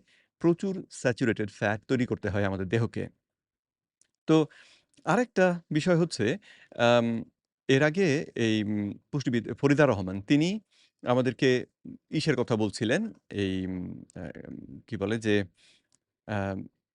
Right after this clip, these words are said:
আল্লাহ রাব্বুল আলামিন কোরআনে কি বলেছেন, সেই কথার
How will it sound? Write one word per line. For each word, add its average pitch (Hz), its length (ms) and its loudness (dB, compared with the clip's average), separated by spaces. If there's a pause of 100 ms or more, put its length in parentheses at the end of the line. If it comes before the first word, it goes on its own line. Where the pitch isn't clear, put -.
(1160)
আল্লাহ 147 200 4
রাব্বুল 139 200 4
আলামিন 135 280 4
কোরআনে 156 560 4
কি 165 260 0
বলেছেন, 120 640 2 (560)
সেই 165 640 2
কথার 143 360 2